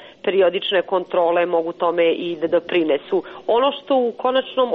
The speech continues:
očekujemo jeste objektivan nalaz inspekcije, koja je već, da se izrazim i žargonski, prionula na posao.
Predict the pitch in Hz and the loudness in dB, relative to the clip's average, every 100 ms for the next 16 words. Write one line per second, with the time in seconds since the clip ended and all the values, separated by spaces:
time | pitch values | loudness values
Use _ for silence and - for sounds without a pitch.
0 | 202 - 269 269 - 202 214 247 220 190 | -2 0 -2 -2 -2 0 0 2 2 2
1 | 185 - 196 196 185 175 185 - 170 170 | 0 0 0 2 0 -2 -4 -2 -2 0
2 | 170 165 170 147 - 151 - 180 165 - | 0 0 0 0 -4 -8 -4 0 0 -2
3 | 254 254 240 - - - 190 165 165 180 | 0 0 0 -8 -20 -6 0 2 2 2
4 | 175 - 170 165 175 160 170 165 160 160 | -2 -4 -6 -6 -6 -4 -4 -4 -4 -2
5 | 165 170 165 175 - 147 180 175 165 156 | -2 -2 -6 -10 -6 -4 -2 0 0 -2
6 | - - - - 277 269 | -2 -2 -2 0 0 0